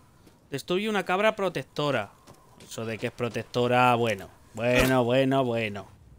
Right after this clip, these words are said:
Necesito algún tipo de objeto, vale, pues nada. ¿Y esto se abre? No, qué raro. Anda.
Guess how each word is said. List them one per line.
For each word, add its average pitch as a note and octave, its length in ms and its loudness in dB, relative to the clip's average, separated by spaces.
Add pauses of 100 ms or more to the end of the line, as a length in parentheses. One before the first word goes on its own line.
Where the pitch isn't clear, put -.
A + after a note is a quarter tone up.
(1120)
Necesito E3 720 -4
algún D#3 340 0
tipo F#3 360 0
de E3+ 80 4
objeto, C3 520 0
vale, B2 320 2
pues C3 200 -4
nada. B2+ 400 2 (1900)
¿Y D#3+ 60 -10
esto F3 180 -2
se F3+ 140 4
abre? A#3+ 320 4 (1500)
No, D3+ 300 -4
qué C3 120 0
raro. C3 340 2 (1700)
Anda. F#3+ 220 -4